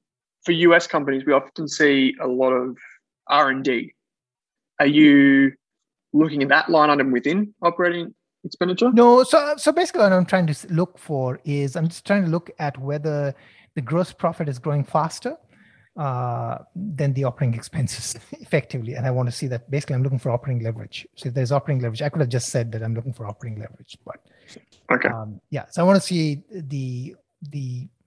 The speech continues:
Speaker 2: the opex grow as well, because, well, you can, you can invest zero into the business and that's fine, but then your business is eventually not gonna grow, but you want that number to grow, but you want to grow it, grow it at a pace that is slower than the gross profit growth.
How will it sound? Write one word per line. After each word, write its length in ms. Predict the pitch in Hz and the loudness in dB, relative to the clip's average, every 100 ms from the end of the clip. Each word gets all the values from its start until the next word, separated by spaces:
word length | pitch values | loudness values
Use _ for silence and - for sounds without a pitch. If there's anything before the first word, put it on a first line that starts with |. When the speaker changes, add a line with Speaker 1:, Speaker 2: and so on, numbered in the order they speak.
| - - - - | -20 -20 -20 -6
Speaker 2:
the 100 | 139 | -4
opex 640 | - - 143 - - - _ - | -2 0 -2 -2 -10 -12 _ -20
grow 360 | 120 139 104 196 _ _ _ _ _ _ _ _ | -6 -4 -4 -8 _ _ _ _ _ _ _ _
as 140 | 147 | -6
well, 180 | 127 117 | -2 0
because, 220 | 113 135 143 | 0 -2 0
well, 220 | 139 127 | 2 2
you 80 | 135 | -2
can, 180 | - 151 | -4 -6
you 140 | 170 | -4
can 280 | 143 135 160 - | -4 -2 -4 -2
invest 440 | 151 139 151 - | -2 0 -2 -4
zero 220 | 160 151 139 | -4 -2 -2
into 220 | 131 127 | -2 -4
the 80 | 113 | -6
business 460 | 123 110 117 165 | -6 -6 -8 -8
and 100 | 131 | -8
that's 200 | 117 117 | -8 -8
fine, 520 | - 127 107 113 240 - _ _ _ _ - | -10 -8 -6 -6 -8 -10 _ _ _ _ -12
but 320 | 120 127 117 | -4 -2 -2
then 180 | 127 127 | -2 -2
your 100 | 123 | 0
business 360 | 127 127 120 156 | -2 -2 -2 -4
is 160 | 120 | -4
eventually 360 | 127 151 - 123 | 0 0 -2 -2
not 180 | 117 110 | -4 -4
gonna 140 | 107 | -8
grow, 260 | 110 110 110 | -8 -8 -8
but 220 | 123 - | -10 -6
you 40 | |
want 140 | 151 143 | -4 -2
that 240 | 143 - | -4 -2
number 300 | 165 151 147 | 0 0 0
to 100 | 147 | -4
grow, 260 | 123 135 131 | -4 -4 -4
but 160 | 135 | -4
you 60 | 151 | -4
want 140 | 143 | -6
to 40 | 135 | -4
grow 220 | 139 131 | -4 -4
it, 320 | - - 143 | -6 -10 -10
grow 220 | 143 135 | -4 -2
it 280 | 127 123 _ _ _ _ | -2 -4 _ _ _ _
at 400 | 135 123 - - _ | -6 -6 -8 -18 _
a 20 | - | -16
pace 600 | - 156 143 127 - - | -6 -2 0 -2 -4 -10
that 160 | 139 123 | -8 -4
is 260 | 120 113 - | -4 -6 -10
slower 520 | - - 160 135 120 131 | -8 -2 0 2 0 -4
than 120 | 123 | -6
the 80 | 117 | -6
gross 180 | 117 | -8
profit 400 | - 143 131 123 | -6 -4 -4 -8
growth. 140 | - | -16